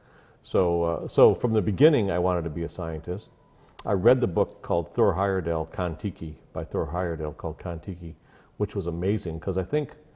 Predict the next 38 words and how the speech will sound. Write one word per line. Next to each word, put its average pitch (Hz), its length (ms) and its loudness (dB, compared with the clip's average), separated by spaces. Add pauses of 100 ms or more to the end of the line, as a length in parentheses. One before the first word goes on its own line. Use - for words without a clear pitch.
(340)
most 117 360 2
people 92 260 -4
think 87 240 -8
that - 140 -12
this 101 140 -4
planet's 87 380 -6
been 87 140 -6
explored 82 560 -6
and 80 100 -8
the 78 60 -4
last 87 320 -4
explorer 80 460 -4
died 82 320 -4
in 78 120 -8
eighteen 85 360 -8
hundred 78 320 -8
something. 73 340 -10 (340)
Not 104 240 -4
true. 78 320 -8
Most 101 360 0
of 87 80 0
it's - 180 -8
still 107 380 2
to - 100 -10
be 90 160 -6
unexplored. 92 520 -10 (100)
St-, - 460 -6
most 110 300 2
of 104 80 -2
this 95 140 -4
planet 85 420 -6 (360)
is 87 100 -10
still 101 240 0
totally 95 480 0 (100)
unexplored. 82 640 -6 (480)
And, 85 380 -2
uh, 80 220 -4
y-, 92 240 -4